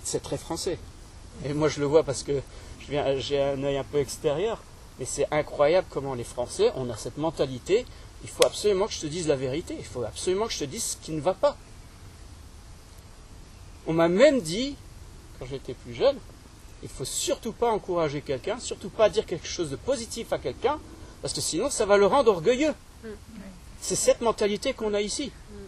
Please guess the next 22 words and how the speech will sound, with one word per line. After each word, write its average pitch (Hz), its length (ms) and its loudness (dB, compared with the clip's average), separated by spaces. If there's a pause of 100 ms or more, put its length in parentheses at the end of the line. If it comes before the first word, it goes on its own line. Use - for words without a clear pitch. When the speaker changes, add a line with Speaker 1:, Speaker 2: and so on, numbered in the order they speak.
Speaker 1:
C'est 156 120 -2
grave. 269 300 6
Speaker 2:
Mm. 262 100 -8 (680)
Speaker 1:
C'est, - 240 4 (180)
c'est - 240 -6
complètement 214 440 2
opposé 180 440 0
à 175 80 4
la 151 80 0
parole 147 280 -6
de 147 80 -8
Dieu. 185 180 -10 (1700)
En 135 80 -6
France, 247 480 4
on 156 160 0
est 220 180 4 (160)
vérité 170 420 0
en 180 80 -4
premier. 147 300 -10 (1200)
Et 127 40 -10
la 127 100 -2
grâce, 151 520 -2